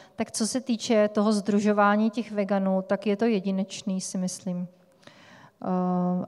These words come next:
a v těch veganských rodičovských skupinách na vás budou hodnější než v těch normálních veganských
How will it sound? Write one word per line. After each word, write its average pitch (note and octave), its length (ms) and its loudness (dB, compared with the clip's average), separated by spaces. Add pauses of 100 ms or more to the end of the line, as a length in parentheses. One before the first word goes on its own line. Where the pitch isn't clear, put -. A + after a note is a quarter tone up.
(120)
a G3+ 100 8
v G3+ 120 0
těch - 340 -4
veganských A#3+ 460 2
rodičovských A3+ 560 -2
skupinách G#3+ 680 -2 (240)
na G#3 100 2
vás G#3+ 220 4
budou A#3 220 2
hodnější G#3 520 -2
než G3+ 180 -8
v - 40 -20
těch G3+ 180 -14
normálních F#3+ 580 -6
veganských F3+ 680 -8